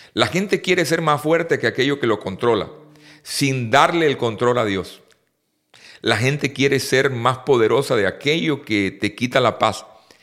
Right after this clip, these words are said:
sin intercambiar su vida con Dios, sin saber que nunca vas a ser más grande, más fuerte, ni más poderoso que eso que ha destruido tu hogar, que está destruyendo tu familia, que destruyó la familia de tus padres, de tus abuelos,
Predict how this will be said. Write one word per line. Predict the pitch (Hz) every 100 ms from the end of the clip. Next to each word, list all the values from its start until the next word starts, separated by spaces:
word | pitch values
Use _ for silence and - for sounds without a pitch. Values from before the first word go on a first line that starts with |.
| _ _
sin | - - 131 131
intercambiar | 123 117 117 117 110 110 131 139
su | 120
vida | 113 117
con | 104
Dios, | 98 95
sin | - 190
saber | 220 190 151 131
que | -
nunca | 110 151 165
vas | 131 143
a | 110
ser | 131
más | 120 117 127 175
grande, | 180 147 120 147 - - -
más | 101 135
fuerte, | 160 135 - 90
ni | 92
más | 107 131
poderoso | 135 127 131 131 127 - - _
que | 123 123 202
eso | - 127 120 - - _
que | - 120
ha | 135
destruido | 180 170 147 175 170
tu | 123
hogar, | 104 110 139 151
que | -
está | - 113
destruyendo | 143 143 123 120 139
tu | 127
familia, | 110 92 104 151 139
que | 117
destruyó | 104 101 104
la | 147
familia | 127 113 147
de | 110
tus | 107
padres, | - 120 151 127
de | 107
tus | 98
abuelos, | 101 98 151 180